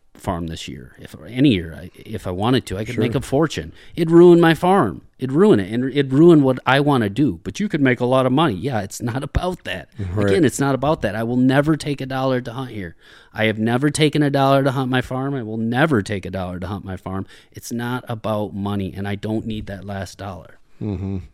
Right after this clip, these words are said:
Speaker 2: Yeah, yeah. Very, very well said. Whatever that last dollar's worth, the keeping it, keeping it, uh, how it is, is worth so much more. Absolutely.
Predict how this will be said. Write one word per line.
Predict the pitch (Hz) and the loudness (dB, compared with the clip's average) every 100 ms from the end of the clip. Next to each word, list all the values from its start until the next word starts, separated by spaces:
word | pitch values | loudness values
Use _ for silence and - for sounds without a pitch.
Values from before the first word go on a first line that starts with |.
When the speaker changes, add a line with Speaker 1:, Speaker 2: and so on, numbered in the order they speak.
| - | -12
Speaker 2:
Yeah, | 98 87 80 - _ | -6 -6 -6 -12 _
yeah. | 110 90 80 | -10 -10 -10
Very, | 85 92 95 92 87 | -4 -2 0 0 -2
very | 92 92 90 | -4 -6 -6
well | 87 90 | -6 -8
said. | - 90 87 82 - - - - _ | -8 -8 -10 -12 -20 -20 -20 -20 _
Whatever | - 104 107 | -2 0 2
that | 104 92 | 2 0
last | 98 95 - | -2 -2 -2
dollar's | 95 90 85 | -2 -2 -6
worth, | 85 85 82 - - | -8 -10 -10 -16 -20
the | 98 87 85 80 - | -12 -10 -10 -12 -16
keeping | - 104 98 95 | -12 -8 -6 -6
it, | 90 - _ _ - | -8 -10 _ _ -10
keeping | - 101 101 92 | -6 -4 -2 -2
it, | 90 - _ - | -4 -8 _ -14
uh, | 101 95 87 - | -12 -10 -12 -12
how | - 95 90 | -8 -6 -6
it | |
is, | 90 87 82 | -6 -8 -10
is | 104 - - | -12 -14 -14
worth | 127 - 92 | -10 -10 -10
so | - 60 | -10 -8
much | 57 - | -8 -10
more. | - 57 60 92 _ - - - _ | -10 -8 -8 -10 _ -20 -20 -20 _
Absolutely. | 104 98 95 98 98 98 98 | -4 -4 -4 -4 -4 -6 -8